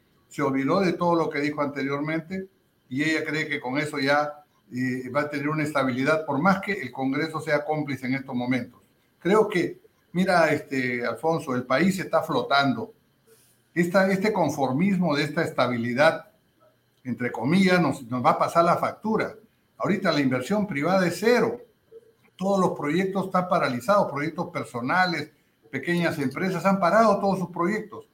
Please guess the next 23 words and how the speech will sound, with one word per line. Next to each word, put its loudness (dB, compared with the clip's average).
porque -4
no 2
hay 0
confianza. -4
Y -6
la 2
confianza 2
se -4
gana 2
con -2
capacidad, 4
se -6
gana 2
con -4
legitimidad. 2
Eh, -12
si -6
bien 2
es -2
cierto, 0
ella 2
es -6
legal, 0